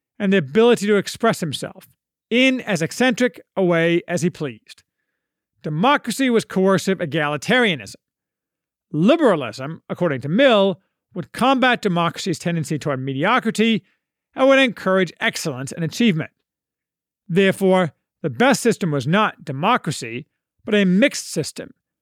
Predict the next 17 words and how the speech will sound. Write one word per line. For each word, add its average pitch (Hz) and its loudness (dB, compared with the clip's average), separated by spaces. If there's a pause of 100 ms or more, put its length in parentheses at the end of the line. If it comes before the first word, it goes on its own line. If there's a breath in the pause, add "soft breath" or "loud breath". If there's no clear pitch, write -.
(160)
that 240 -2
included 254 0
elements 196 2
of 190 -2
monarchy 151 -2
and 170 -6
oligarchy, 202 -2 (480)
combined 196 2
with 185 0
freedom 120 -10
from 147 -10
tyranny. 202 0 (920)
The 254 2
American 254 2
system 170 -2
was 143 -4
such, - -4